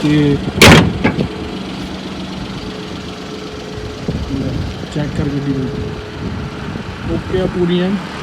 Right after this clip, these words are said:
ਤੇ ਠੀਕ ਆ, ਵਧੀਆ ਗੱਡੀ ਐਨ ਬਾਈ, ਮੇਰੇ ਹਿਸਾਬ ਨਾਲ ਗੱਡੀ ਬਹੁਤ ਘੈਂਟ ਆ। ਤੇ ਸਸਤੇ ਭਾਅ ਦੀ ਉਹ ਆ।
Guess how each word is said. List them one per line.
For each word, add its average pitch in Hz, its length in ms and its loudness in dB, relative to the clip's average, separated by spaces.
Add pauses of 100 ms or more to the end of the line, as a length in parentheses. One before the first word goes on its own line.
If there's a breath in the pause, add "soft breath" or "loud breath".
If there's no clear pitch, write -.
(1800)
ਤੇ 151 400 0 (1120)
ਠੀਕ 190 240 4
ਆ, 214 40 6
ਵਧੀਆ 214 380 8
ਗੱਡੀ 208 280 10
ਐਨ 190 180 10
ਬਾਈ, 170 220 8 (460)
ਮੇਰੇ 226 200 10
ਹਿਸਾਬ 226 280 10
ਨਾਲ 196 160 8
ਗੱਡੀ 185 200 6
ਬਹੁਤ 175 260 4
ਘੈਂਟ 180 180 4
ਆ। 190 60 2 (840)
ਤੇ 160 280 2
ਸਸਤੇ 165 400 2
ਭਾਅ 180 240 2
ਦੀ 156 140 6
ਉਹ 170 120 4
ਆ। 190 40 0